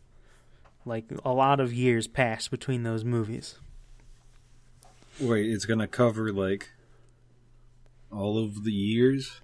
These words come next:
Speaker 1: Well, I don't know about that. It just, it says multiple eras. So I assume that means not just from the original three movies or just from whatever. But that'll be cool. I mean, that was one of my, that was one of my gripes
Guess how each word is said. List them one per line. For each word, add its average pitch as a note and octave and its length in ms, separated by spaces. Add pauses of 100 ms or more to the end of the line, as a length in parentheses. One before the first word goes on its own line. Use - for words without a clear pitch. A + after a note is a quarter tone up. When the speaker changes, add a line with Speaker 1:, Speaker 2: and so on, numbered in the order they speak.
Speaker 1:
Well, D3+ 140
I D3+ 120
don't D#3+ 160
know D3+ 140
about C#3 280
that. B2+ 240
It - 20
just, B2+ 300 (260)
it - 140
says B2+ 460 (1080)
multiple C#3+ 600
eras. A#2+ 580 (340)
So A#2 340
I A#2+ 100
assume C3+ 360
that C3 120
means B2+ 440 (280)
not D3 260
just C3 440
from C3 360
the B2 260 (640)
original C3+ 320
three C3 240
movies B2 560
or A#2 120
just A#2+ 340
from A#2+ 340 (500)
whatever. A#2 460 (3000)
But C3+ 80
that'll E3+ 160
be D#3 120
cool. C#3 260
I C#3 40
mean, D3 140
that D#3 100
was F3 140
one E3+ 100
of D#3+ 60
my, D3 300
that D3 100
was F3 140
one F3 80
of E3 60
my C#3+ 120
gripes C3+ 640